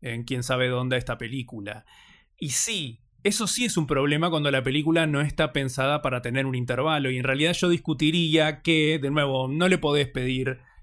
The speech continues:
que soporte esto a un espectador casual que tiene ganas de salir a la noche. Eh,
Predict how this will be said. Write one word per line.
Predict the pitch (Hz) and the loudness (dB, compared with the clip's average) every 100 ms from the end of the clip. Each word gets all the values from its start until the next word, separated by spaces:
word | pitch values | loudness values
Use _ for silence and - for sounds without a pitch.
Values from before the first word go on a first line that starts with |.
| - | -4
que | 135 | -2
soporte | - 131 127 143 143 139 123 139 135 - 151 135 | 0 -2 0 0 2 0 0 0 2 -2 -2 -2
esto | 127 - 135 | -2 -4 -2
a | 127 | -2
un | 127 | -4
espectador | 127 120 127 127 123 | -4 -6 -4 -2 -2
casual | 123 135 135 | -4 -4 -4
que | 123 | -4
tiene | 131 127 | -6 -4
ganas | 123 131 123 | -2 -2 -4
de | 117 117 | -4 -6
salir | - 120 123 | -6 -6 -4
a | 123 | -4
la | 120 | -4
noche. | 120 117 - 123 127 - - - - | -6 -6 -6 -4 -4 -8 -20 -20 -6
Eh, | 123 123 | -2 0